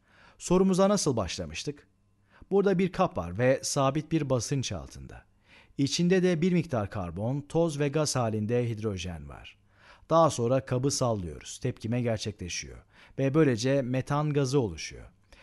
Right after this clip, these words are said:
Metanı da yeşille çizelim. Sonuç olarak elimizde metan gazı var ve bu süreçten yetmiş dört kilojül oranında bir ısı açığa çıktı.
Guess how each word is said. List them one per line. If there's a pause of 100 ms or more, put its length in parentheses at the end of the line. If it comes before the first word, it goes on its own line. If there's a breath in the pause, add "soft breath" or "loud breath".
(180 loud breath)
Metanı
da
yeşille
çizelim. (540 soft breath)
Sonuç
olarak
elimizde
metan
gazı
var
ve
bu
süreçten (300 loud breath)
yetmiş
dört
kilojül
oranında
bir
ısı
açığa
çıktı.